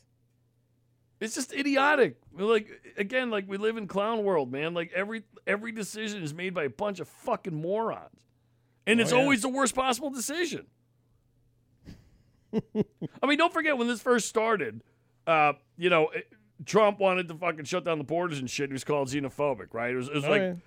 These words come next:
Speaker 1: there was, like, a massive push to make sure Corona spread throughout the world.
Speaker 2: Yep.
Speaker 1: There was. Like, there was a concerted effort for that.
Speaker 2: Mm-hmm.
Speaker 1: And you gotta wonder why, right? And then who's making all the money? Pharmaceutical companies. Who gives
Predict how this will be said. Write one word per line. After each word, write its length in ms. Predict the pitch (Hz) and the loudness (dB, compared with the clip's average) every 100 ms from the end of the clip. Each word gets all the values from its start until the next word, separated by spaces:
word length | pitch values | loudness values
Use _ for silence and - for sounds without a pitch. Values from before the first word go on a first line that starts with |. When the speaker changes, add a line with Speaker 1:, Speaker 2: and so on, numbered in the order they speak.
| _ | _
Speaker 1:
there 100 | 170 | 4
was, 100 | 220 | 6
like, 140 | 233 185 | 4 0
a 40 | |
massive 540 | 160 247 240 220 170 | -2 -2 -2 -4 -10
push 400 | - 208 185 135 - | -2 2 2 0 -4
to 100 | 156 | -2
make 220 | 185 160 | -2 -2
sure 320 | - 196 175 | -2 0 -2
Corona 400 | - 151 165 151 | -4 -2 -2 -2
spread 420 | - - 170 135 | -6 0 2 2
throughout 280 | 139 135 131 | 0 -4 -4
the 60 | 117 | -6
world. 360 | 120 113 - _ | -4 -6 -8 _
Speaker 2:
Yep. 200 | 123 110 _ _ _ - | -10 -10 _ _ _ 0
Speaker 1:
There 120 | 165 | 2
was. 340 | 175 180 87 | 6 6 4
Like, 80 | 120 | 0
there 60 | 165 | -2
was 80 | - | -2
a 40 | |
concerted 520 | 160 - 233 226 185 | -4 2 4 4 4
effort 260 | 170 127 113 | 2 0 -14
for 100 | 110 | -12
that. 280 | 90 85 - - | -10 -12 -14 -12
Speaker 2:
Mm-hmm. 300 | 120 117 120 | -10 -6 -2
Speaker 1:
And 20 | |
you 80 | 170 | 2
gotta 140 | 202 | 2
wonder 220 | 196 202 | 2 2
why, 380 | 196 214 247 85 - _ - | 2 4 2 -4 -16 _ -10
right? 240 | 120 135 160 | -2 0 0
And 100 | 170 | 0
then 80 | 170 | 0
who's 180 | 196 | 0
making 240 | 196 214 214 | -2 -2 0
all 120 | 208 | 0
the 60 | 208 | 0
money? 280 | 240 160 | 0 0
Pharmaceutical 640 | 101 160 165 143 180 156 123 | 0 0 0 -2 -2 -2 -8
companies. 420 | 117 98 78 - | -12 -12 -16 -8
Who 80 | 160 | -4
gives 380 | 180 170 131 | -2 -2 -4